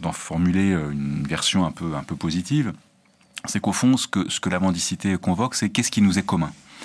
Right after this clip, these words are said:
Et au fond, on se rendrait, on pourrait se rendre compte que, euh, alors, si une vie frugale est possible, eh bien, ce qui nous est commun, euh, enfin, si une vie frugale est possible, pardon,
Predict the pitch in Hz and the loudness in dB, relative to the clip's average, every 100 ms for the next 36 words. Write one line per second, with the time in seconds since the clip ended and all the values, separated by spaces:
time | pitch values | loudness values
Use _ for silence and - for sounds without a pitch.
0 | - - - - 101 101 151 170 107 95 | -14 -14 -14 -4 0 2 2 2 2 0
1 | 98 101 104 117 110 98 139 156 123 104 | 0 -2 0 0 2 2 4 2 2 2
2 | 98 - - - - - 87 82 78 73 | 2 -4 -16 -18 -14 -4 -2 0 -2 -4
3 | - - 65 - - - - - - - | -8 -8 -12 -14 -20 -20 -14 -8 -6 -8
4 | - - - - - - - - - - | -14 -20 -20 -16 -14 -14 -16 -18 -18 -16
5 | - - - - _ - - - - 65 | -18 -16 -20 -20 _ -20 -18 -16 -14 -4
6 | - - - 107 101 95 104 - 98 101 | -4 0 2 6 6 6 2 2 2 4
7 | 101 80 98 95 156 160 95 85 - - | 2 0 0 0 0 0 -2 -4 -16 -20
8 | - - 95 104 95 - - 110 95 87 | -20 -4 0 2 0 -4 0 4 4 4
9 | 95 107 151 123 90 85 85 67 55 - | 2 2 4 2 2 -2 -4 -6 -8 -10
10 | - - - - - - - - - - | -10 -12 -12 -14 -14 -16 -18 -16 -20 -20
11 | - - 101 104 - - - - - - | -6 -4 -4 -6 -10 -10 -12 -12 -8 2
12 | 131 104 110 - 107 104 85 90 - 147 | 4 4 2 2 2 2 0 -2 -2 -2
13 | 98 139 | -2 -2